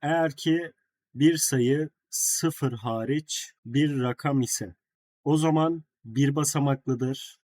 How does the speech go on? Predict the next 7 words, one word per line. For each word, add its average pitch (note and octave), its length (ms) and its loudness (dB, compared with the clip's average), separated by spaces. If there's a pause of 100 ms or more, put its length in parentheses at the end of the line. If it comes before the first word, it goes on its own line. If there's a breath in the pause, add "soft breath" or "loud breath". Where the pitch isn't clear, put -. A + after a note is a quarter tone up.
(340)
Aynı F3 320 4
zamanda D3 640 0
bir D#3+ 220 4
sayı C#3+ 440 0
eğer C3 380 2
bir C#3+ 240 2
basamaklıysa C#3+ 1000 0